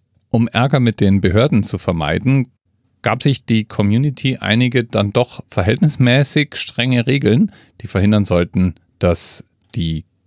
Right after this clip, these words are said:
Clubbesucher und die Clubbetreiber in rechtliche Probleme kommen könnten.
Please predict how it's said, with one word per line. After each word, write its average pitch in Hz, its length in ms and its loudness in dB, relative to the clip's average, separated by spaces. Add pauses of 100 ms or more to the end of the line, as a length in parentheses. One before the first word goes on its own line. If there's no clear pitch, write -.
Clubbesucher - 1200 0 (120)
und - 240 -4
die 95 80 -2
Clubbetreiber - 1000 -4 (200)
in 95 240 0
rechtliche - 480 -8
Probleme - 460 -10
kommen - 260 -12
könnten. 76 340 -8